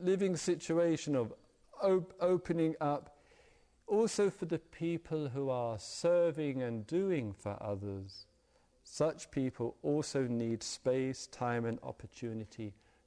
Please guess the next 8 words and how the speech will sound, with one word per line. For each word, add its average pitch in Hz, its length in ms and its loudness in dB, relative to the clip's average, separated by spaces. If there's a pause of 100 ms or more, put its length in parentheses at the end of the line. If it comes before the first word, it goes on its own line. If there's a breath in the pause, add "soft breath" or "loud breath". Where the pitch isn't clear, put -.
to 127 260 -6
open 127 420 0
up 139 260 -8
themselves 170 960 2
to 117 260 -6
others. 107 500 -6 (4000)
And 127 140 0
so 151 220 4